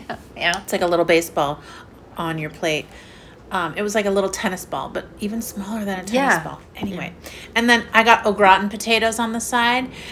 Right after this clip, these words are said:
Speaker 2: and they came in a bowl. Um,
Speaker 1: Yeah, it wasn't
Speaker 2: yeah.
Speaker 1: like a slice, you
Speaker 2: No.
Speaker 1: know, like the cut
Speaker 2: Yeah,
Speaker 1: of
Speaker 2: it
Speaker 1: au
Speaker 2: was in a
Speaker 1: gratin.
Speaker 2: bowl. And, um, the sauce was, it wasn't, like,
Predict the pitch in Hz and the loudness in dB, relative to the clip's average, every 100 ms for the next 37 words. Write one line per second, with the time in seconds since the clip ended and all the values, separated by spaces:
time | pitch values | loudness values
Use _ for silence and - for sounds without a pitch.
0 | - 220 226 - 247 233 226 165 175 160 | -2 0 0 2 2 2 0 0 0 2
1 | 139 80 - - - - - - - - | 0 -6 -12 -18 -20 -20 -20 -20 -20 -20
2 | - - - - - - - - - - | -20 -20 -20 -20 -12 -12 -12 -20 -20 -20
3 | - - - - 202 190 180 165 156 - | -18 -18 -18 -6 -2 0 0 -4 -8 -12
4 | - - - 220 247 269 277 247 208 254 | -16 -16 -14 -6 -2 -2 0 0 0 2
5 | 233 285 285 220 220 214 - 220 208 202 | 4 4 4 2 2 0 -2 0 4 4
6 | - - - - 220 214 180 180 190 175 | 2 -4 -2 -2 4 6 8 8 4 2
7 | - 170 - 214 165 - 208 208 170 139 | -2 -8 -6 0 0 0 0 6 6 6
8 | 170 208 175 - 226 175 180 151 - - | 4 4 4 4 2 2 2 2 -2 -8
9 | - - - - - - 202 190 185 185 | -14 -16 -16 -16 -16 -6 -2 0 -2 -6
10 | 190 175 170 170 - 196 202 - 214 214 | -4 -4 -6 -10 -8 -8 -6 4 8 8
11 | 233 - - 208 190 185 190 - 208 196 | 8 0 -4 -2 -2 -6 -10 -6 -4 0
12 | 214 220 269 - 208 190 185 - | 0 0 -4 -4 0 0 -2 -8